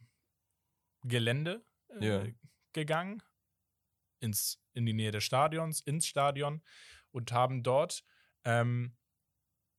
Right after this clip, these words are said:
Speaker 1: ja, sechs tote Katzen vergraben. Ja, warum haben sie sechs tote Katzen vergraben? Sie wollten sozusagen den Verein mit einem Fluch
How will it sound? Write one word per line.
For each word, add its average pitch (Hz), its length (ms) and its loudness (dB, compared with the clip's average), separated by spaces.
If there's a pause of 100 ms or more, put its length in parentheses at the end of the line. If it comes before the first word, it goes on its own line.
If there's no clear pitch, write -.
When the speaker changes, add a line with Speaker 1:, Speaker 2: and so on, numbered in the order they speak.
(180)
Speaker 1:
ja, 120 340 0 (720)
sechs - 640 -8 (540)
tote 127 340 -8
Katzen 110 420 -10
vergraben. 107 680 -8 (360)
Ja, 139 320 -2 (120)
warum 117 240 0
haben 131 140 0
sie 120 80 -4
sechs 135 220 -2
tote 127 220 -6
Katzen 147 300 -6
vergraben? 151 500 -2
Sie 117 160 -6
wollten 139 320 2
sozusagen 131 640 0
den 131 260 -4
Verein 123 840 0
mit 123 180 -4
einem 117 220 2
Fluch 135 640 2